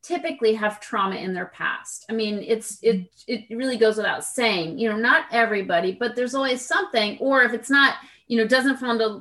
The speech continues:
the, the label of trauma with a capital T, it's something that did affect us and did change our personality. And that's really the key, is that my experience is there,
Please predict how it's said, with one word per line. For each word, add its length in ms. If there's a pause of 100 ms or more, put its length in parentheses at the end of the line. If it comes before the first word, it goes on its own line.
the, 400
the 140
label 600
of 260
trauma 340
with 100
a 40
capital 460
T, 600 (220)
it's 220
something 680
that 260 (280)
did 280
affect 520
us 380
and 260
did 440 (320)
change 640
our 240
personality. 960
And 140
that's 300
really 180
the 120
key, 440
is 160
that 400 (200)
my 140
experience 680
is 280
there, 200